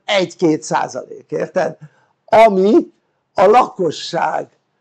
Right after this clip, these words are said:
légszennyezése az autók révén.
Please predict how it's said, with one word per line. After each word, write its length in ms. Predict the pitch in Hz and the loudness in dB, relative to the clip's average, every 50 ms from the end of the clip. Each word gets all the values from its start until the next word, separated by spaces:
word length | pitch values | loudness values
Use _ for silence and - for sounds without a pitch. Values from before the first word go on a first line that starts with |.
| _ _ _ _ _ _ | _ _ _ _ _ _
légszennyezése 1400 | - - 180 196 202 180 - - - 165 135 135 143 147 143 139 - 151 156 156 147 - - 185 185 180 180 185 185 | -2 2 4 6 6 4 2 0 -2 -2 -2 -2 -4 -6 -8 -8 -6 -6 -6 -6 -6 -6 -2 2 4 4 4 4 2
az 220 | 180 180 156 - _ | 0 -2 -6 -6 _
autók 640 | - 208 190 180 170 165 170 - 160 151 143 - | 2 4 4 4 2 0 -2 -4 -4 -4 -4 -6
révén. 540 | - 156 139 139 139 123 - - - _ _ | -6 -8 -6 -8 -10 -12 -14 -16 -20 _ _